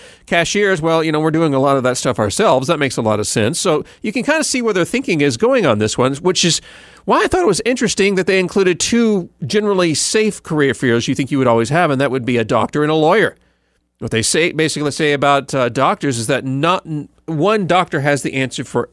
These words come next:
everything. Generally, a doctor has to go and research exactly your symptoms and, uh, what your, uh, you know, what has, uh, other people's symptoms and kind of, uh, make a, a diagnosis based on that.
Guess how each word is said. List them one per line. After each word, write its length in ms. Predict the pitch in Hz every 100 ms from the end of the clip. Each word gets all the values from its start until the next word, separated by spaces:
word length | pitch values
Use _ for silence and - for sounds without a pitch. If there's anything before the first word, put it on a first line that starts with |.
| -
everything. 500 | 180 196 151 127 104
Generally, 340 | 135 156 147
a 60 | 123
doctor 340 | 120 127 123
has 180 | 117 123
to 60 | -
go 220 | 113 113
and 180 | 110 107
research 560 | 151 185 - 120 - - - - - -
exactly 480 | - 110 151 143 139
your 80 | 113
symptoms 720 | - 240 233 220 208 196 - - _ _
and, 380 | - 127 131 127
uh, 100 | 127
what 220 | 117 120
your, 80 | 117
uh, 380 | 113 107 107 98
you 120 | 110
know, 140 | 101 107
what 320 | 110 120 127
has, 280 | 120 113 113
uh, 100 | 117
other 160 | 180
people's 420 | 196 185 185 156 143
symptoms 440 | 190 160 165 156
and 100 | 123
kind 200 | - 156
of, 200 | 208 170
uh, 220 | 170 151
make 280 | 143 185 -
a, 220 | 160 147
a 100 | 135
diagnosis 640 | 131 147 143 127 131 - -
based 280 | 127 120
on 160 | 117 107
that. 320 | 107 101 -